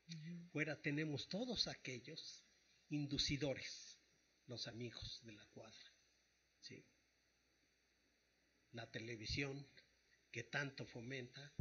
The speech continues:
Speaker 2: esas famosas bebidas de moderación, ¿sí?
Speaker 1: Y de moda.
Speaker 2: <laughs> Y de moda,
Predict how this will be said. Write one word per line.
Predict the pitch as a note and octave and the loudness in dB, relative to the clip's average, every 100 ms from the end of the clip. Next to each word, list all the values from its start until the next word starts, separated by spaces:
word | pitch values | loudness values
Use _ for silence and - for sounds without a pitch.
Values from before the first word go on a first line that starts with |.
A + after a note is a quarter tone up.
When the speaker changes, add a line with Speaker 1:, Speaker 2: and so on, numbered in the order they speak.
| - | -2
Speaker 2:
esas | C#3 C3 C3 A#2 | -2 -2 -2 -4
famosas | - B2+ C3 B2 B2+ A2+ | -2 -2 0 0 -2 0
bebidas | A#2+ A#2+ C3 A#2 | 0 0 0 0
de | B2+ | 0
moderación, | A#2 B2 B2+ A#2+ - B2 C#3 - - - - - - - | 2 2 2 2 0 0 -6 -12 -20 -20 -20 -20 -20 -14
¿sí? | - B2+ C#3 - - | -6 -4 -4 -6 -2
Speaker 1:
Y | F3 | 6
de | E3 | 8
moda. | E3+ G3 F#3 D#3+ - - | 8 4 4 2 2 2
Speaker 2:
<laughs> | E3 - - - - F3 A3+ G3 | 2 0 -6 -8 -4 2 2 2
Y | |
de | G#3+ | 0
moda, | F#3 B2+ B3+ | 0 -2 -6